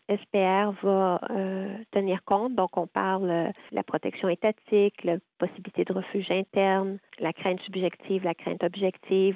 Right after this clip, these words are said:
la, la, la situation, euh, au pays. Donc, euh, en ayant,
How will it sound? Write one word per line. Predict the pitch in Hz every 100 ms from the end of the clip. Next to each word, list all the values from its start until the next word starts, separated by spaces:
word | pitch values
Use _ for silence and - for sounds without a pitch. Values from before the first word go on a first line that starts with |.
| 190
la, | 196 -
la, | - 185 -
la | 196 190
situation, | - - 185 185 - 196 196 196
euh, | 180 170 -
au | 196
pays. | - 226 202 214 214 _ - - -
Donc, | - 185 180 -
euh, | 185 175 180 175 - _ _ _ _
en | 202 202
ayant, | 196 202 240 262 269